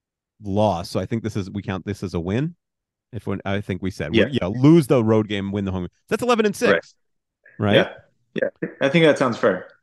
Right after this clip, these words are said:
Speaker 1: Yeah, 'cause you, you, you beat Cincy at home ten five. Yeah, so eleven and six.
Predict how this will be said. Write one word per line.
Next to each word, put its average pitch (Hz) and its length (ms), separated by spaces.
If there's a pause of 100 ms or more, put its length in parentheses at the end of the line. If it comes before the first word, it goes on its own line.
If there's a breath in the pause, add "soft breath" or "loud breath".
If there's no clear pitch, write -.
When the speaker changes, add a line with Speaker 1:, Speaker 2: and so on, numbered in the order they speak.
(1040)
Speaker 1:
Yeah, 101 180
'cause 107 160
you, 113 140
you, 117 240
you 110 120
beat 117 180
Cincy 104 340
at 85 60
home 98 200
ten 90 180
five. - 140
Yeah, 90 180
so 113 180
eleven 139 240
and 180 120
six. - 400